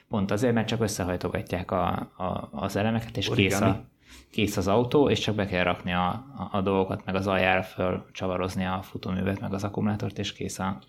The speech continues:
Speaker 1: Cybertruck.
Speaker 2: Szóval, hogy a forma részét lezárjuk, aztán ti is reagálhattok rá, hogy szerintetek milyen a formája, de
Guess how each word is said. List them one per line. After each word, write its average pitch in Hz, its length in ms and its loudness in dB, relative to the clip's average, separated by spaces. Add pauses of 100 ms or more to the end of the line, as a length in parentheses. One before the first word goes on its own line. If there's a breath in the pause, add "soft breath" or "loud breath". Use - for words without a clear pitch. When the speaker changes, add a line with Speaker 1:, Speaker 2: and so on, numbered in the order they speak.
(160)
Speaker 1:
Cybertruck. - 720 -8
Speaker 2:
Szóval, 123 280 0
hogy 123 120 4
a 123 60 4
forma 135 380 4
részét 117 380 2
lezárjuk, 117 480 2
aztán 113 320 -6
ti 117 100 -6
is - 280 -6 (220)
reagálhattok 127 640 2
rá, 123 100 0
hogy 123 240 -2
szerintetek 123 400 0
milyen 123 160 2
a 117 40 4
formája, 131 380 4
de 131 200 4